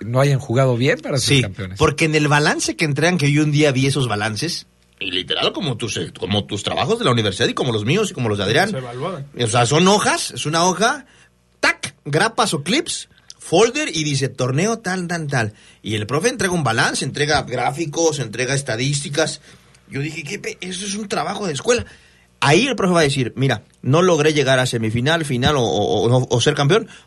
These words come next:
Speaker 2: porque tienes que tomar en cuenta que se me lesionó tal, tal, tal, tal, tal". Y aún así, Chucho, te llegué a cuartos. Por eso, a los aficionados que dicen, "No, ¿para qué calificamos?". Larcamón quiere la calificación
Speaker 1: Claro.
Speaker 2: para en su balance entregar que, con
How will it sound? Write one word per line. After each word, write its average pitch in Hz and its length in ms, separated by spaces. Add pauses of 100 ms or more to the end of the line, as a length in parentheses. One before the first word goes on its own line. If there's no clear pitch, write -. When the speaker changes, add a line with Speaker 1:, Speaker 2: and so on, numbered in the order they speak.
Speaker 2:
porque 110 420 (200)
tienes 143 200
que 135 60
tomar 117 220
en 107 80
cuenta - 240
que 135 100
se 120 120
me 110 100
lesionó 104 320
tal, 196 260
tal, 156 220
tal, 139 220
tal, 120 180
tal". 117 180
Y 147 80
aún 202 320
así, 151 560
Chucho, 151 380 (240)
te 117 120
llegué 92 300
a 92 80
cuartos. - 720 (480)
Por 123 160
eso, 220 340 (680)
a 127 120
los 127 140
aficionados 120 340
que 127 120
dicen, 110 400 (240)
"No, 180 300
¿para 139 220
qué 160 100
calificamos?". 143 640
Larcamón 101 520
quiere 202 280
la 170 100
calificación 117 500
Speaker 1:
Claro. - 20
Speaker 2:
para 151 160
en 127 100
su 131 200
balance 151 420
entregar 156 500
que, 120 240 (260)
con 131 320